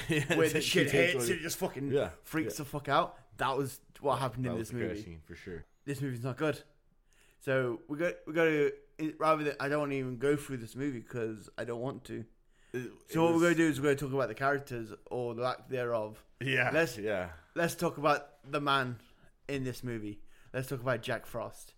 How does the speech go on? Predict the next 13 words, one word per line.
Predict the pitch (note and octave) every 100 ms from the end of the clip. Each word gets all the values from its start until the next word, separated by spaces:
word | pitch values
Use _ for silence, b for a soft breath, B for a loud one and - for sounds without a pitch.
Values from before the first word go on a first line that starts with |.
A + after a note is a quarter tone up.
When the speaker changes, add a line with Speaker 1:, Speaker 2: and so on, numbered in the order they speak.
| -
Speaker 1:
Yeah. | E2 -
Speaker 2:
Real | C3 D#3 A3+ D4
name | C4+ C4 D#3+ C3+
is | D3+ C3
Jack | F3 - -
Frost. | - D3 G#2+ -
Speaker 1:
Of | -
course. | - F#2 - - _ _ _ _ _ _ _ _ _ _ _ B -
Speaker 2:
I | F3
thought | F3+ F#3
it'd | D3+
be | D3
like | C#3 B2 - - -